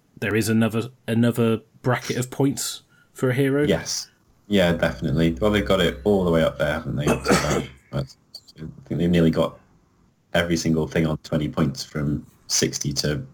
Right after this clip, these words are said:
Speaker 2: two forty.
Speaker 1: Yeah. So there's always gonna be a hero slot that you can pick. I think, I mean, yeah, they're really good. Um, then we're into the units. So, um,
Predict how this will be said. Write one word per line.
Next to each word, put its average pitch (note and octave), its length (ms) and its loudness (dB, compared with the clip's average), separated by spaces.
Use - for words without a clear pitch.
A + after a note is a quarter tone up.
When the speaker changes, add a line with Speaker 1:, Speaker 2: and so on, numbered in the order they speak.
Speaker 2:
two C#2+ 180 -2
forty. - 480 -2
Speaker 1:
Yeah. G#2+ 180 -6
So - 140 -12
there's G2+ 160 -8
always G#2 320 -4
gonna G2 200 -6
be F#2+ 180 -8
a F#2+ 60 -6
hero F#2+ 300 -6
slot F#2+ 400 -6
that - 180 -12
you F#2+ 140 -12
can - 300 -14
pick. - 260 -12
I - 60 -18
think, - 200 -12
I - 60 -16
mean, E2 80 -14
yeah, F#2+ 340 -12
they're F2+ 120 -16
really F#2+ 200 -12
good. F#2 280 -14
Um, G#2+ 440 -4
then B2+ 480 -6
we're A#2 140 -4
into B2+ 220 -6
the A2 260 -4
units. C3 680 -6
So, A2 480 -6
um, G#2+ 280 -8